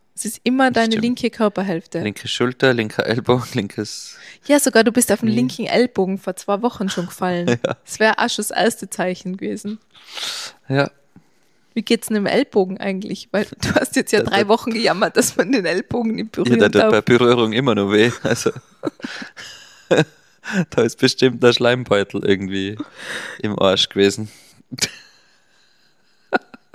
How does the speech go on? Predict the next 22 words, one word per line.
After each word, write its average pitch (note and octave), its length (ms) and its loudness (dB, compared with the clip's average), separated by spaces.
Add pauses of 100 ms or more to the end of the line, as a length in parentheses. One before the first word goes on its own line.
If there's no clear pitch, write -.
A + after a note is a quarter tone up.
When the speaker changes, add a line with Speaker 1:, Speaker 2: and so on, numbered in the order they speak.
(460)
Speaker 2:
Ich - 100 -4
geh - 160 -2
Speaker 1:
Jetzt C#3 120 0
Speaker 2:
mal D4 80 6
Speaker 1:
hast - 160 0
du - 20 8
aber B3 200 4
gar B3 200 2
nicht D#4 160 -2
so C4 100 0
viel A#3 200 2
über G#3 160 0
den G#3 80 0
Ohrring C4+ 400 2
erzählt. G3+ 400 -2
Wie G#3+ 140 2
war A3 160 4
denn B3 100 -4
eigentlich G#3 180 -4
das - 240 -6
Ohrring-Piercen G#3+ 1080 -2
und G#3 400 -6